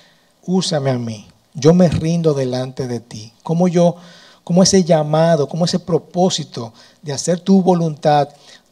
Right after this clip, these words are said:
tiene significado en mi vida, ese trabajo que tú tienes para mí, ¿cómo yo lo pongo en práctica?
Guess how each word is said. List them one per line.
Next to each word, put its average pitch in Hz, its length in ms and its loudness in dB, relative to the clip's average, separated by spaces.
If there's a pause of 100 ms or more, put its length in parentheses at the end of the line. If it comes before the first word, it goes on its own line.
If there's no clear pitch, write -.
tiene 160 220 -2
significado 151 760 -4
en 139 80 -8
mi 135 140 -10
vida, 127 440 -12
ese 175 220 -8
trabajo 156 480 -8
que 156 80 -10
tú 139 100 -18
tienes 151 260 -10
para 139 300 -6
mí, 135 160 -10
¿cómo 175 240 -6
yo 160 140 -6
lo 160 160 -4
pongo 143 200 -12
en 139 120 -10
práctica? 135 640 -16